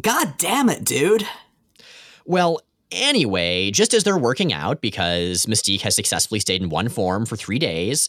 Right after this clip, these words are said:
Speaker 2: and her reward is that they get to work out together, there's some work outus interrupt us because Trevor fucking Fitzroy shows up. But I gotta say, he looks really cool. Like, John Romita Junior makes that stupid crystal armor he wears look pretty awesome.
Speaker 1: No, he doesn't.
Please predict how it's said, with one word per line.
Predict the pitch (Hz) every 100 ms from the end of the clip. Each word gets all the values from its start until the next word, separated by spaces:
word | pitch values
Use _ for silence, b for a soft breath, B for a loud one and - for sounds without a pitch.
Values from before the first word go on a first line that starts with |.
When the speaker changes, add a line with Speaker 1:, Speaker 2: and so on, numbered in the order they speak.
| B -
Speaker 2:
and | 98
her | 98
reward | 113 92 90
is | 101
that |
they | 104
get | 101
to | 135
work | 151 90
out | 85
together, | 85 78 101 156 B B B _
there's | 156 175 -
some | 180 151
work | 143 190
outus | - 175 196 180 -
interrupt | 196 170 151 233 165
us | 151
because | - 147 156 139
Trevor | - - 240 226 226
fucking | - - - 175 - 185
Fitzroy | 180 - 160 156 - 113 113 110
shows | - - 165 180 165
up. | 110 117 B B _ _ -
But | -
I | 151
gotta | 302
say, | 359
he | 254
looks | 131 175
really | 220 240
cool. | - 92 127
Like, | 170 120 -
John | 117
Romita | 165 208 185
Junior | 95 117 147
makes | 113
that | 139 117
stupid | 113 123
crystal | 120 113 135
armor | 85 85 113
he | 151
wears | 139 143 185 131
look | -
pretty | - - - 170 359 330
awesome. | 104 - - - 85 98 - _ _ _ _ _ _ _ _ _ -
Speaker 1:
No, | 139 143 139
he | 131
doesn't. | 113 - 101